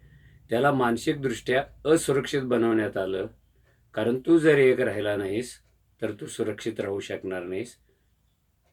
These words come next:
तुझ्यावर कुणीतरी हल्ला करेल. तू जर विभागलास वेगळ्या वेगळ्या गटातटामध्ये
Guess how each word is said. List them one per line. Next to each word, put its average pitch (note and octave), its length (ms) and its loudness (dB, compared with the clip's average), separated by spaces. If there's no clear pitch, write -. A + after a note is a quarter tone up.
तुझ्यावर C#3+ 320 4
कुणीतरी A#2+ 420 0
हल्ला F#2 280 -6
करेल. D2+ 300 -14
तू E3+ 160 10
जर F3 160 10
विभागलास D3+ 800 6
वेगळ्या A#2 360 4
वेगळ्या B2+ 240 4
गटातटामध्ये A2 920 -2